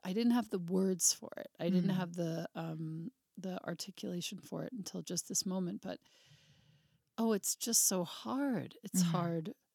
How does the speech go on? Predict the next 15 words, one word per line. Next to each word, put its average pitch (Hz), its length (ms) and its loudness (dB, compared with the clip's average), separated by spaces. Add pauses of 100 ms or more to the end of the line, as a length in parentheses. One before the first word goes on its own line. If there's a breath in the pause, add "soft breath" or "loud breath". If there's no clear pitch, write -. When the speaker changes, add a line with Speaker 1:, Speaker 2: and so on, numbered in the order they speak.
(100)
Speaker 1:
for - 320 -4
me. 185 480 2
It's 190 260 -2
hard 160 480 -2 (100)
for - 320 -8
James. 190 680 4 (160)
And 196 220 2
yet 180 220 -2 (120)
when 180 220 2
we 175 100 2
both 190 380 -2
commit 196 400 -2
to 165 180 -2
it, 156 160 -6 (240)
communication 165 1080 -2